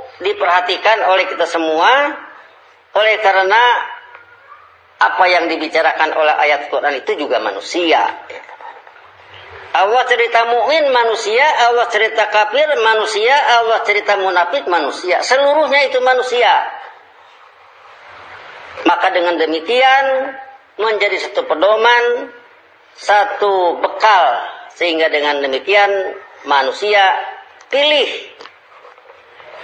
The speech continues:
mana yang berbuat tepat, itulah yang dijadikan satu laku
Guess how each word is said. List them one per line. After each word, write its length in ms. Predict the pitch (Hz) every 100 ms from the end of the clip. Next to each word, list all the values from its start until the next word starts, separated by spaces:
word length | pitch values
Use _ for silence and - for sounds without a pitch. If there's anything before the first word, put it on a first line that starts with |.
| - - - - - - -
mana 640 | - 170 254 277 262 233 -
yang 800 | 190 233 240 220 190 160 143 160
berbuat 400 | 196 180 175 180
tepat, 360 | - - 277 285 - - - - -
itulah 720 | 196 180 202 226 220 185 - 175
yang 480 | 185 180 165 -
dijadikan 960 | 156 160 151 143 143 - 165 165 160 165 - - -
satu 720 | - 139 120 - 143 127 110 - - - - -
laku 320 | 131 - 131